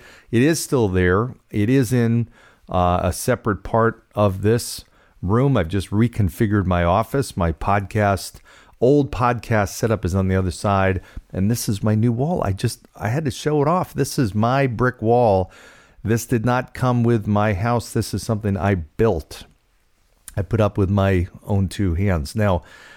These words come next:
I will say this. This began as a, uh, like, a thought that, hey, I could do this thing over a course of a couple weekends. Uh, it is real brick. Uh, it is, um, real mortar. It's real everything there. I was thinking it would be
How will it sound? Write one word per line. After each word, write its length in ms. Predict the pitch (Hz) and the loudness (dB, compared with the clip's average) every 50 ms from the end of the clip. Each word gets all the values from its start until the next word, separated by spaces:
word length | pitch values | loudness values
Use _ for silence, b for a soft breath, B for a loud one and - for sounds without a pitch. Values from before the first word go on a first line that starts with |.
| B B B B B - | B B B B B -6
I 40 | - | -2
will 120 | 180 202 | -2 -2
say 320 | 185 - - - 208 214 196 | -2 -2 0 0 2 2 2
this. 280 | 139 98 - - - | 0 -2 -4 -4 -6
This 240 | - - 151 143 - | -6 -4 -4 -4 -4
began 560 | - 208 185 143 113 123 123 131 131 131 127 | -4 -4 -4 -2 0 0 0 2 2 2 2
as 200 | 110 95 90 90 | 2 0 0 2
a, 480 | 98 98 98 95 92 92 92 92 90 87 | 2 2 4 4 4 2 2 2 2 2
uh, 320 | 87 87 85 85 85 82 | 2 4 4 4 2 2
like, 280 | 82 87 90 90 - - | 2 2 0 0 0 0
a 180 | 90 80 76 | 0 0 0
thought 560 | 76 - - - - 120 110 117 117 110 - - | -2 -4 -8 -8 -2 0 0 2 0 0 -2 -4
that, 200 | - 90 80 76 | -2 -2 -2 -2
hey, 180 | - - 101 95 | -4 -2 -2 -2
I 60 | 82 | -2
could 180 | 76 - 85 - _ _ _ _ _ | -2 -6 -10 -10 _ _ _ _ _
do 120 | - 147 156 | -2 -2 -2
this 220 | 147 156 139 - | 0 0 -2 -2
thing 220 | - - 147 131 123 | -2 -4 -2 0 0
over 220 | 113 95 95 95 | 0 0 0 -2
a 40 | 80 | -4
course 320 | - - - 123 - - | -4 -4 -4 -4 -4 -2
of 60 | 98 | -4
a 60 | 85 80 | -4 -4
couple 320 | - - 107 - 95 80 | -2 -4 -4 -2 0 0
weekends. 720 | 87 104 123 117 - 127 120 120 117 117 110 95 - - - B B B B B B B B | 2 2 0 0 0 -2 0 0 -2 -2 -4 -6 -8 -12 -18 B B B B B B B B
Uh, 200 | - 92 90 87 - | -2 0 0 0 0
it 160 | 147 127 120 | 0 2 2
is 180 | 139 156 147 127 | 2 2 2 0
real 220 | 135 143 147 139 | 0 0 0 0
brick. 420 | 120 101 113 120 127 135 - - - - - | 0 0 0 0 0 -2 -6 -12 -18 -14 -8
Uh, 380 | - - 95 95 92 92 92 95 | -2 0 2 2 2 2 2 0
it 180 | - - 107 98 | 0 0 0 2
is, 380 | 110 107 101 95 - - - 104 | 2 2 0 0 -4 -6 -6 -4
um, 640 | 104 101 98 95 95 90 90 92 90 85 95 - - - - _ _ _ | -2 0 2 2 2 0 0 0 -2 -4 -4 -8 -10 -16 -20 _ _ _
real 420 | - 98 113 123 127 120 120 120 117 - | -6 -2 0 2 2 2 0 -2 -4 -6
mortar. 480 | - 107 113 120 123 120 127 127 120 104 | -4 -2 0 0 2 2 2 2 2 2
It's 240 | 85 - - - | 0 -2 -6 -4
real 260 | 113 117 117 113 120 104 | 0 0 2 2 2 0
everything 500 | 117 110 117 123 110 - - 127 117 117 | 0 0 2 0 0 0 0 0 0 2
there. 360 | 117 117 117 117 120 117 - B B B B B B | 2 2 2 2 0 0 -2 B B B B B B
I 140 | - 92 92 | -2 0 0
was 220 | 90 92 92 - | 2 0 0 -2
thinking 460 | - - - 139 131 113 - 127 113 110 | -4 -4 -2 -2 -2 -2 0 0 0 0
it 140 | 107 107 | 0 -2
would 180 | - 104 92 90 | -2 -4 -4 -2
be 380 | 110 104 101 101 98 98 95 | 0 2 2 2 2 0 -2